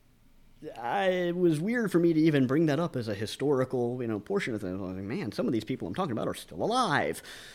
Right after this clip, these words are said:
It was odd, but I remember, God had to remember that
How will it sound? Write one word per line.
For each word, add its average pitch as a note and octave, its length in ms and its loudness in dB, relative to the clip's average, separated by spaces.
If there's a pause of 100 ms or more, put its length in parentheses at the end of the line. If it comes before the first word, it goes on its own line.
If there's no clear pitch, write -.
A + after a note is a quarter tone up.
(340)
It F#3 360 -2
was A#3 420 -2 (540)
odd, D3 640 0
but D3+ 160 2 (320)
I D#3+ 120 0
remember, D#3 480 4 (120)
God D#3 180 4
had D#3 140 2
to D3 80 2
remember D#3 400 6
that C3+ 380 2